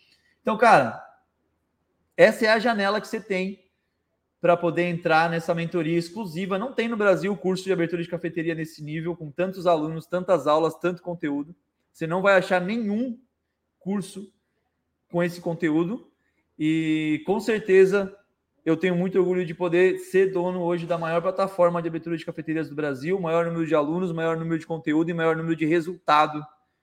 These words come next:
em abertura de cafeteria. Então, cara, daqui pra frente é, quem entrou no mapa tá levando cafeteria a sério,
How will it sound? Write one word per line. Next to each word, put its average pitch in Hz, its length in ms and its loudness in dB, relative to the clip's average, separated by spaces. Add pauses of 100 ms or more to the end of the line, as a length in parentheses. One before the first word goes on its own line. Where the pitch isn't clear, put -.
(140)
em 156 140 -8
abertura 147 420 -4
de 127 100 -12
cafeteria. 139 500 -8
Então, 170 260 0
cara, 165 280 4
daqui 147 200 -2
pra 202 140 0
frente 196 360 -2
é, 139 200 6 (320)
quem 226 160 0
entrou 233 220 0
no 214 100 -4
mapa 190 300 2
tá 180 100 0
levando 180 320 0
cafeteria 185 480 -4
a - 20 -8
sério, 240 460 -2